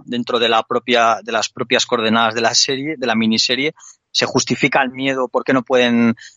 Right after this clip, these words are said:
no puede darles la luz del sol, por qué tienen miedo a los crucifijos, etcétera, porque realmente la única debilidad del, del Conde Drácula es eso, es decir, son las,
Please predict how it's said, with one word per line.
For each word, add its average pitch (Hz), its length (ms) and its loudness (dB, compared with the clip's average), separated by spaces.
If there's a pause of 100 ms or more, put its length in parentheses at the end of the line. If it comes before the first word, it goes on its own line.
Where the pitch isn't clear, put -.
(140)
no 131 140 4
puede 127 180 6
darles 120 260 0
la 117 120 -2
luz 117 160 -8
del 104 100 -2
sol, 151 400 2
por - 160 -2
qué 123 160 0
tienen 113 380 2
miedo 117 180 4
a 110 60 2
los 107 120 -2
crucifijos, 131 720 -2
etcétera, 123 400 0
porque 113 240 -8
realmente 131 440 0
la 131 100 2
única 135 320 0
debilidad 131 560 -2
del, 123 500 -2 (520)
del 117 180 0
Conde 127 280 2
Drácula 147 680 -4
es - 340 0
eso, 107 320 0
es 104 80 -4
decir, 110 320 -2
son 110 300 2
las, 101 500 0